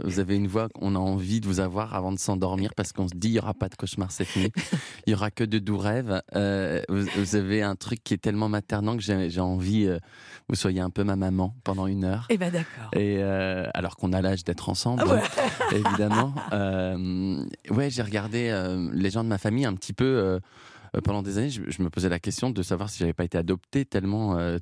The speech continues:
Speaker 1: tout ce qui était autour de moi était très différent. Et puis c'était des gens qui étaient passionnés et eux étaient à leur manière des artistes dans leur domaine.
Speaker 2: Oui,
Speaker 1: Même
Speaker 2: oui.
Speaker 1: si pour moi c'était un petit peu rendez-vous en terre inconnue. Euh, mais je sais pas. Je,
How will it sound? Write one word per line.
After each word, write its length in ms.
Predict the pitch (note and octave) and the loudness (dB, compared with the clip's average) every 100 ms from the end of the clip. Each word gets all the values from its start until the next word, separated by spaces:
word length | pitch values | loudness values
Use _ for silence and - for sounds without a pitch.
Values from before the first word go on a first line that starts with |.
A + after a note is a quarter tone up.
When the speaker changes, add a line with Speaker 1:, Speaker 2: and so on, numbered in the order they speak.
| - | -2
Speaker 1:
tout 100 | B2 | -4
ce 100 | - | -2
qui 100 | A2 | -2
était 180 | F#2+ G#2 | 0 0
autour 320 | F2+ - A#2+ | 0 -2 0
de 100 | G2 | 0
moi 240 | F2+ A2 | 2 0
était 180 | A#2+ - | -2 -4
très 220 | F#2 - | -4 -2
différent. 500 | F#2+ F#2 G2+ G2 C3 C#3+ - - - - - | -2 -2 0 0 0 -4 -16 -20 -20 -10 -4
Et 80 | |
puis 100 | F#2+ | -2
c'était 220 | A#2+ - A#2 | -2 -2 0
des 100 | G#2 | 0
gens 140 | B2+ | -2
qui 100 | A#2 | -4
étaient 140 | G2+ | -2
passionnés 560 | F#2 G2 - A#2 A#2+ C#3+ | -2 -2 0 0 0 0
et 220 | - G2 A#2 | 0 2 2
eux 160 | D3 - - | 0 -4 -4
étaient 380 | G#2+ - C3+ D3 | -4 0 0 2
à 140 | G2+ | 0
leur 200 | F#2+ G2 | 0 -2
manière 320 | F#2+ F#2 A#2 | 0 0 0
des 200 | A2+ F#2 | 0 0
artistes 340 | F2+ - C3+ B2 | 0 -2 -4 0
dans 100 | G2 | 0
leur 160 | F2+ | -2
domaine. 440 | F2 F#2 A2 D3 A#2+ | -2 0 0 2 4
Speaker 2:
Oui, 280 | C4+ C4+ C3 | 4 4 2
Speaker 1:
Même 140 | G2 C#3+ | 2 4
Speaker 2:
oui. 140 | B3 | 4
Speaker 1:
si 40 | D#3 | 4
pour 160 | G#2 | 0
moi 140 | G#2+ B2 | -2 -2
c'était 240 | F#2+ F#2+ | -2 -2
un 100 | F2+ | -2
petit 160 | E2+ F2+ | -2 -2
peu 120 | G2 | 0
rendez-vous 340 | F#2 F2+ F2 | 0 0 2
en 80 | F2+ | 0
terre 140 | F2+ F2+ | 0 -2
inconnue. 400 | F2 F#2+ A#2 C#3+ _ _ _ - - - - - | 0 0 0 -2 _ _ _ -20 -20 -20 -12 -2
Euh, 420 | F#2 F#2 F2 F2+ E2 - _ _ _ _ - | 0 0 0 -2 -2 -6 _ _ _ _ 0
mais 100 | F#2 | 2
je 100 | G2+ | 2
sais 200 | - F2 | 0 -2
pas. 180 | F2+ F2 - _ _ _ _ _ _ _ _ - | -2 -4 -12 _ _ _ _ _ _ _ _ -8
Je, 60 | - | -2